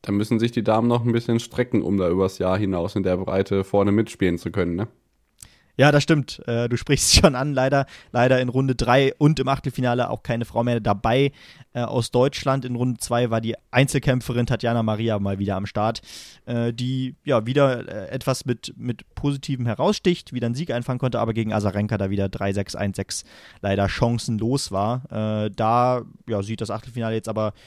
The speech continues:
Speaker 2: wie folgt aus. Eine Swiatek ist noch dabei, eine Sakari ist noch dabei, eine Coco Gauff ist noch dabei, Jabeur ist noch dabei, ähm, Rybakina ist noch dabei und Sabalenka ist noch dabei. Also die Größten, äh, der Größten sind immer noch im Feld dabei und ja, da geht's auf jeden Fall in dieser Woche ordentlich nochmal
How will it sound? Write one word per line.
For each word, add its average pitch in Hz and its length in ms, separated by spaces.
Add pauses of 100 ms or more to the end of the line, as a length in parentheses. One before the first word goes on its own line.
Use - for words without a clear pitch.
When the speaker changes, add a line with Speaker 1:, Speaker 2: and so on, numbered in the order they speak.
(140)
Speaker 2:
wie 110 100
folgt 139 360
aus. 123 400
Eine 113 220
Swiatek 135 460
ist 127 140
noch 117 100
dabei, 110 420
eine 107 300
Sakari 123 500
ist 110 140
noch 110 100
dabei, 104 260
eine 110 200
Coco 120 300
Gauff 117 200
ist 113 140
noch 107 100
dabei, 104 320
Jabeur 110 340
ist 110 120
noch 107 100
dabei, 104 400 (500)
ähm, 113 120
Rybakina 127 640
ist 117 180
noch 117 140
dabei 113 240
und 113 80
Sabalenka 113 400
ist 104 80
noch 117 80
dabei. 104 200
Also 110 200 (300)
die 117 140
Größten, 131 640 (180)
äh, 107 360
der 113 160
Größten 113 400
sind 101 200
immer 104 160
noch 104 200
im 139 220
Feld 117 420
dabei 117 380
und 107 240 (460)
ja, 143 160
da 95 100
geht's 110 160
auf 117 80
jeden 127 120
Fall 131 120
in 131 80
dieser 127 220
Woche 131 400
ordentlich 131 340
nochmal 135 380